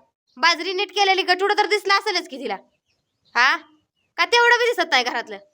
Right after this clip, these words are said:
ठेवायचं डिगीजीत, येताना घेऊन यायचं. बाजरीची भाकर नाही कुत्र्याला, आज होतं तेवढं कुत्र्याला सकाळी भाकरी केली क-,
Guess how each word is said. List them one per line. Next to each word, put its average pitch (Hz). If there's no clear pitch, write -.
ठेवायचं 440
डिगीजीत, 311
येताना 359
घेऊन 330
यायचं. 262
बाजरीची 359
भाकर 370
नाही 359
कुत्र्याला, 339
आज 320
होतं 320
तेवढं 320
कुत्र्याला 285
सकाळी 262
भाकरी 262
केली 233
क-, 208